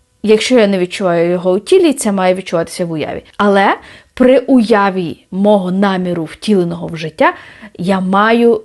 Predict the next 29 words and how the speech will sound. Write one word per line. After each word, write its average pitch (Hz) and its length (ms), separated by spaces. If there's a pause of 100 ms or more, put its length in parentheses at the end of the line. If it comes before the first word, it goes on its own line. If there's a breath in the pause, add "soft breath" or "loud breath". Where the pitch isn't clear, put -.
щось - 640
відчувати. 185 840 (300 loud breath)
Якщо 190 640
намір 185 380
сухий - 640
і 190 80
я 170 160
його 170 200
не 160 120
відчуваю, 311 600 (400 soft breath)
можливо, 233 440
це 277 200
не 294 140
мій 190 180
намір, 170 380 (280 loud breath)
або, 214 180
можливо, 247 420
це 285 180
не 202 160
те, 190 280
чого 175 340
я 214 100
хочу. - 420 (500 loud breath)
Також 349 480 (120)
класно, 233 460
коли, 185 480 (180)
прописуючи 185 640
намір, 285 360
я 185 300